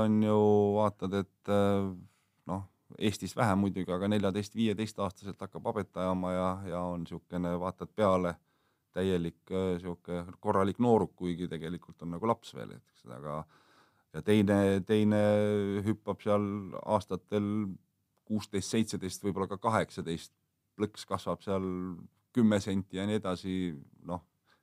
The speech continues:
mehistub või naisestub või kuidas seda <laughs> nagu öelda, et, et selles mõttes vahet pole,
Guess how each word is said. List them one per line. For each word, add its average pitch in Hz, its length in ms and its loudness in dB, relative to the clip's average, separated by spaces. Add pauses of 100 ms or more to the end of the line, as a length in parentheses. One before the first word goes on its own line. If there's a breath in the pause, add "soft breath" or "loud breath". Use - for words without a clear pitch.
mehistub 107 480 0
või 92 120 4
naisestub 101 480 2
või 87 160 -8
kuidas 87 240 -8
seda 95 180 -4
<laughs> 110 60 -4
nagu 113 240 4
öelda, 90 340 2
et, - 120 -14 (100)
et 82 160 -14
selles 98 320 -2
mõttes - 200 -8
vahet 98 240 -2
pole, 104 220 0